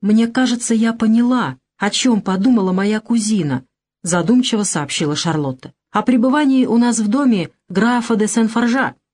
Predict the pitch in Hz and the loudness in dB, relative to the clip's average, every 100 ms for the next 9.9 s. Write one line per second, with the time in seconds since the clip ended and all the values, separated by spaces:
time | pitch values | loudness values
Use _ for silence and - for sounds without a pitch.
0 | - 202 208 214 202 190 190 202 190 190 | -4 0 2 2 0 0 -2 0 -2 0
1 | 202 202 - 330 156 131 _ _ _ 220 | -2 -2 0 0 0 -4 _ _ _ -2
2 | 220 294 320 214 226 233 220 226 - 131 | 0 2 2 2 0 0 -2 -2 -2 -6
3 | - 127 _ _ _ _ - 185 220 196 | -8 -14 _ _ _ _ -2 2 2 2
4 | 175 - 185 185 175 233 247 196 180 185 | 0 -2 -4 -2 0 0 -2 -2 -2 0
5 | 185 208 226 262 294 156 - 131 - _ | 0 2 2 2 -2 -4 -6 -10 -14 _
6 | _ - 208 220 302 294 302 - 147 - | _ -4 0 2 2 0 -2 -4 -8 -6
7 | 170 180 208 226 226 - 202 185 262 262 | -4 0 2 2 2 0 -2 2 2 0
8 | - 156 139 _ - 190 185 202 233 220 | -2 -4 -4 _ -4 -2 0 0 -2 -2
9 | 175 165 202 156 147 202 262 131 | -2 -2 -4 -4 -2 0 0 -2